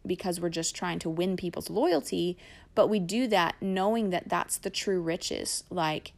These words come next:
pouring ourselves into people's life is the true riches. And by default, people will have a loyalty to the leaders who have been willing to pay a price for them.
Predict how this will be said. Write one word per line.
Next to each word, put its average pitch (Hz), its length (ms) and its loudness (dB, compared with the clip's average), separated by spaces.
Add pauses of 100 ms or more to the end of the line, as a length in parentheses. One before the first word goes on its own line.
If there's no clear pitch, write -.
(180)
pouring 214 320 2
ourselves 185 460 0
into 170 140 -6
people's 170 360 -4
life 170 440 -2
is 175 240 0
the 170 100 -6
true 175 260 -2
riches. - 540 -4
And 196 100 0
by 180 140 2
default, 185 560 2 (680)
people 226 320 0
will 180 120 2
have 190 200 0
a 175 40 2
loyalty 175 760 0 (280)
to - 140 0
the 185 140 2
leaders 196 640 0 (240)
who 214 100 2
have 180 180 4
been 170 160 0
willing 165 300 -2
to 165 80 -8
pay - 220 -6
a - 40 -2
price - 380 -8
for 180 160 -6
them. 50 280 -8